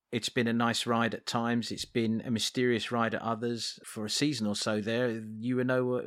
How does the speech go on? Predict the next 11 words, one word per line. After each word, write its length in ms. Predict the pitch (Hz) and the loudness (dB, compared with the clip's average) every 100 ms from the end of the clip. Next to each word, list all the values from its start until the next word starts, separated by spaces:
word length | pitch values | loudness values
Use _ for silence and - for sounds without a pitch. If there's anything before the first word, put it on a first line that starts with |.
| 87 | -4
nowhere 240 | 123 135 131 | 0 0 0
to 80 | |
be 80 | 123 | -4
seen, 400 | 131 - 160 117 - - | -4 0 2 0 -2 -4
uh, 400 | 131 117 117 113 85 | 2 2 2 -2 -4
Eric. 300 | 135 117 110 - | 2 2 2 4
But 180 | 135 | 2
thank 300 | - 165 143 | 4 0 2
you, 200 | 127 113 110 - - | 0 -2 -4 -12 -2
uh, 340 | 123 120 117 | 2 2 2
and 240 | 127 120 | 0 -2